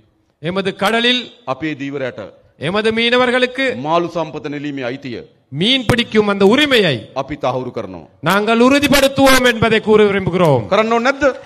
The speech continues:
Speaker 1: அப்படி செய்ய வேண்டும் தானே?
Speaker 2: අපිට අවශ්‍යයි.
Speaker 1: அது தேவை.
Speaker 2: අපේ මුහුද නම්,
Speaker 1: எமது கடலில்,
Speaker 2: අපේ ජනතාව නම්,
Speaker 1: எம-, கடல் எங்களது,
Speaker 2: අපේ
Speaker 1: ம-,
Speaker 2: සම්පත නම්,
Speaker 1: மக்கள் எங்களது, வளங்கள் எங்களது.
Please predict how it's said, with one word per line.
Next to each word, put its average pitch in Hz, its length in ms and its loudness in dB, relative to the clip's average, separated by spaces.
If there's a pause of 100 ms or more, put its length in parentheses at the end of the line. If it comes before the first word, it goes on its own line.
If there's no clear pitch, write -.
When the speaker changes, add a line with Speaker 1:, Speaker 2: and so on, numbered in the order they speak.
(360)
Speaker 1:
அப்படி 190 260 0
செய்ய 240 260 2
வேண்டும் 254 320 2
தானே? 277 340 2
Speaker 2:
අපිට - 300 -6
අවශ්‍යයි. 277 520 4 (220)
Speaker 1:
அது 240 280 -2
தேவை. 294 360 4 (500)
Speaker 2:
අපේ 233 220 2
මුහුද 247 300 2
නම්, 269 160 2 (600)
Speaker 1:
எமது 202 260 -2
கடலில், 269 440 0 (200)
Speaker 2:
අපේ - 200 2
ජනතාව 269 400 4
නම්, 277 200 0 (320)
Speaker 1:
எம-, 185 280 -10
கடல் 233 280 0
எங்களது, 262 480 0
Speaker 2:
අපේ 254 220 2
Speaker 1:
ம-, - 100 -2
Speaker 2:
සම්පත 294 360 2
නම්, 285 80 2
Speaker 1:
மக்கள் 254 320 -2
எங்களது, 262 560 -2 (400)
வளங்கள் 277 480 0
எங்களது. 208 420 -2